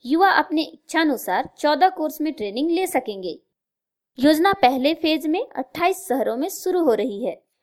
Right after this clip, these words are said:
रांची पुस्तक मेला का आयोजन आगामी बारह सितंबर से।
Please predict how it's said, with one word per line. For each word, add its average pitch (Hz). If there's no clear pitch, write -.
रांची 311
पुस्तक 349
मेला 233
का 240
आयोजन 240
आगामी 233
बारह 320
सितंबर 208
से। 202